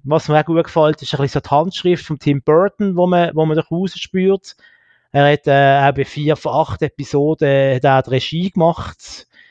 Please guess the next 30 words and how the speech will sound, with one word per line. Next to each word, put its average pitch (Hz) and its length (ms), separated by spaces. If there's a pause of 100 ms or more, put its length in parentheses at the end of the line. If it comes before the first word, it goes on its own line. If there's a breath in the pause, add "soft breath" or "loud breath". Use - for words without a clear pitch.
(680 soft breath)
Ähm, 151 880 (120)
und 156 240
das 151 160
ist 165 140
so 165 80
ein 156 80
netter 160 180 (260)
Seitenverweis, 180 1000
so 165 100 (280)
auf, - 220
auf, 147 280
äh, 131 300
die - 120
Serie 156 420
und 160 60
vor 147 160
allem 160 140
auf 143 120
den 131 80
Film, 147 500 (720 loud breath)
äh, 127 240
von 143 140
der 143 140
Addams 131 320
Family. 113 520 (800)
Zum 123 120
Beispiel 143 240
als 131 140
Christina 165 440
Ricci, 151 560